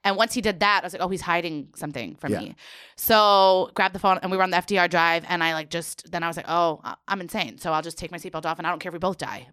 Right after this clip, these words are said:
Speaker 1: but I need that phone." So I, like, took my seatbelt.
Speaker 2: Oh my God.
Speaker 1: Absolutely. I took my seatbelt off and I went
Speaker 2: <laughs>
Speaker 1: onto the driver's
Speaker 2: You
Speaker 1: side.
Speaker 2: said it so matter of fact.
Speaker 1: Oh yeah, because it was like, it was, it wasn't even a thought. I was like,
Speaker 2: That's like
Speaker 1: "I'll
Speaker 2: a
Speaker 1: end it
Speaker 2: Laura
Speaker 1: for
Speaker 2: Ellis
Speaker 1: both of
Speaker 2: kind
Speaker 1: us
Speaker 2: of a
Speaker 1: right
Speaker 2: thing where
Speaker 1: now."
Speaker 2: she's like, she came on and she was just like,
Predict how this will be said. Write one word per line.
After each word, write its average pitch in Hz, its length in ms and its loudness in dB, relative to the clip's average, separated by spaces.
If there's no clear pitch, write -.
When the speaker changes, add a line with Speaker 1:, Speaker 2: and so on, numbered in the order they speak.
Speaker 1:
but 170 160 -4
I 170 120 2
need 175 160 -8
that 143 120 -4
phone." 131 260 -6
So 180 120 0
I, - 40 4
like, 139 80 -8
took 220 180 -4
my 214 120 0
seatbelt. 202 400 -2
Speaker 2:
Oh 240 140 10
my 294 140 8
God. 220 360 4
Speaker 1:
Absolutely. 170 400 -12
I 226 80 2
took 269 180 -4
my 262 100 4
seatbelt 302 380 0
off 330 220 6
and 233 100 0
I 220 80 2
went 226 300 0
Speaker 2:
<laughs> - 0 -
Speaker 1:
onto 254 320 4
the 453 80 4
driver's 262 380 4
Speaker 2:
You 175 60 0
Speaker 1:
side. 233 280 4
Speaker 2:
said - 280 4
it 370 120 0
so 349 160 4
matter 359 400 6
of 370 120 2
fact. 370 240 4
Speaker 1:
Oh 466 280 6
yeah, 226 140 4
because 226 300 0
it 381 120 6
was 370 140 4
like, 359 240 4
it 349 80 2
was, 339 160 0
it 320 160 2
wasn't 349 260 2
even 339 140 -2
a 269 80 4
thought. 269 420 4
I 214 100 2
was 233 80 2
like, 269 100 2
Speaker 2:
That's 277 100 6
like 311 100 10
Speaker 1:
"I'll 339 100 6
Speaker 2:
a 302 40 2
Speaker 1:
end 294 80 4
it 254 40 8
Speaker 2:
Laura 240 120 6
Speaker 1:
for 220 60 10
Speaker 2:
Ellis - 100 8
Speaker 1:
both 311 180 6
of 392 60 2
Speaker 2:
kind 277 160 6
Speaker 1:
us 285 60 0
Speaker 2:
of 370 60 4
a 285 40 6
Speaker 1:
right 285 100 6
Speaker 2:
thing 294 100 4
where 294 160 6
Speaker 1:
now." 392 100 6
Speaker 2:
she's 269 160 2
like, - 180 4
she 240 160 0
came 202 240 6
on 180 180 8
and 165 120 4
she 190 120 4
was 165 160 6
just 160 220 4
like, 156 240 4